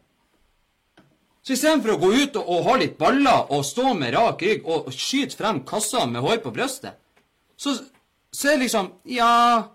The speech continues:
du går rundt grøten, kan du ikke bare si at, vet du hva, ja, vi har latt være å ta han med videre, fordi at han er ikke god nok, ut ifra det treneren sier, og han har, eh, han suger penger ut av klubben.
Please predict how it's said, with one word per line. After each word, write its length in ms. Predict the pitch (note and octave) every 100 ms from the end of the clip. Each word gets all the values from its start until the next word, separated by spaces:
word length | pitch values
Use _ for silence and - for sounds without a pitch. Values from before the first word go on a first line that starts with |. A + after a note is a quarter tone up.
| _ -
du 80 |
går 160 | G#3+ C4 B3+
rundt 120 | -
grøten, 280 | A#3+ C#4 F#3
kan 140 | G#3
du 20 |
ikke 140 | - G3
bare 160 | F3
si 240 | E3 C4+ A#3+
at, 280 | C#3 B2+ - - _ _ _ _ _ _ _ _ -
vet 140 | A3
du 60 | B3+
hva, 180 | C4 A3+ B2+ - -
ja, 220 | G3+ B3+ C4+ - -
vi 140 | A#3+
har 120 | A#3
latt 240 | A3+ A3 A3
være 280 | A3+ D#3+ D3
å 60 | D#3
ta 140 | D#3+
han 140 | C#3+ C#3+
med 140 | C3
videre, 300 | C#3+ D3 A#2+ -
fordi 160 | C#3
at 140 | B2+ -
han 160 | C3
er 80 | B2+
ikke 200 | C#3+ C#3
god 180 | G#3+ D4
nok, 240 | D#4+ D#4 - _
ut 160 | G3+ F#3+
ifra 160 | F#3 F#3
det 100 | F#3+
treneren 300 | G#3 B3+ B3+
sier, 240 | C#4 C#4+ - _ _ _ _ _ _ -
og 100 | C4+
han 240 | G#3 E3+
har, 240 | F3+ E3
eh, 240 | D3 C3+ C3+
han 200 | F3+ D#3
suger 240 | G#3+ A3 F3
penger 240 | F3+ C#3+
ut 120 | C#3
av 60 | B2
klubben. 300 | C3+ C3 G2